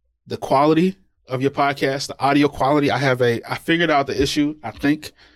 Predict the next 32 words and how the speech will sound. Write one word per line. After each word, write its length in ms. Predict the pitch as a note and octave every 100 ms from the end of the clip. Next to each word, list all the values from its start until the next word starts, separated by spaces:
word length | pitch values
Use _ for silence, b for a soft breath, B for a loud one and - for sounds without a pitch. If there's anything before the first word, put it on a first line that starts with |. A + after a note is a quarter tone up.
| b
to 120 | - A#2
why 140 | B2
I 40 | B2+
don't 80 |
have 160 | B2+ B2+
my, 260 | B2+ A#2 A2
my 160 | A#2
Shure 320 | G#2+ - D3
microphone, 640 | B2+ B2 B2+ A#2 B2+ B2+ B2 _ b b b
and 100 | A#2+
I'm 240 | A2+ A2 -
still 220 | - C3
having 180 | B2+ A#2
to 80 | A#2
use 160 | A#2+
old 220 | - A#2+
trusty, 320 | - B2+ - C3
which 160 | A#2
I 40 | C#3
still 240 | - D3+
love, 280 | G#2+ G#2 B2
which 160 | B2+
works 240 | A#2 B2 -
great. 260 | G2+ A#2+ - _ _ -
You 80 | A#2
guys 200 | A#2 G#2+
can 80 |
hear 100 | A2
me 80 | A#2+
pretty 220 | A2+ G#2+
good, 240 | G2 G#2+ A2
right? 200 | A2+